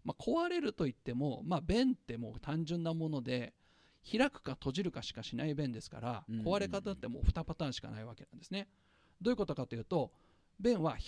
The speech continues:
Speaker 1: 開きが悪くなるか、逆に開きっぱなしになって閉じが悪くなるかの、このもうツーパターンしかないわけですね。で、それぞれ僕らはそれらのことを、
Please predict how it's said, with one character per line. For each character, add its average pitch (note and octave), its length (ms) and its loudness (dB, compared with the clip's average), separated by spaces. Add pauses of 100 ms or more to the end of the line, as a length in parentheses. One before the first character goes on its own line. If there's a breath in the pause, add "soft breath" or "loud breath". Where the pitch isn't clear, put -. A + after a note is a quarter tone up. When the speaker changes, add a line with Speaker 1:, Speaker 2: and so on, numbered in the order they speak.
Speaker 1:
開 C#4 140 4
き D4 160 -2
が A3 160 2
悪 C#3+ 200 0
く C3+ 120 -4
な A2+ 120 -2
る C#3 100 -10
か、 D#3 280 -2 (140)
逆 D#3+ 260 -4
に F3+ 80 -4
開 F#3 240 -4
き G3 120 -8
っ F#3+ 140 -6
ぱ F#3 100 -2
な F3 100 0
し E3+ 120 -4
に D#3 80 -4
な D#3 80 -2
っ - 40 -8
て D#3+ 80 -4
閉 - 160 -6
じ D#3+ 120 -2
が D3 120 0
悪 A#2 180 -6
く - 140 -14
な G#2+ 100 -8
る D#3+ 60 -12
か - 120 -8
の、 C#3 120 -6
こ D#3+ 120 -8
の F3 120 -2
も D3+ 80 -2
う B2+ 40 -6
ツ - 200 -6
ー A3 60 -4
パ G3+ 120 -4
タ G#3 120 -6
ー D#3+ 80 0
ン - 20 -6
し - 80 -6
か A2 100 -14
な A2 100 -12
い G#2 60 -14
わ - 60 -20
け - 120 -20
で - 60 -20
す - 100 -14
ね。 G#3 140 -6 (720 soft breath)
で、 D4 100 2
そ D4+ 140 0
れ D#4+ 100 2
ぞ D4+ 80 0
れ A#3 80 4
僕 F3+ 260 0
ら F3 120 2
は A#3+ 80 2
そ G3 120 -2
れ E3+ 120 2
ら D3 100 0
の C3+ 80 -2
こ C3 140 -4
と D3+ 140 -2
を、 G#3 220 6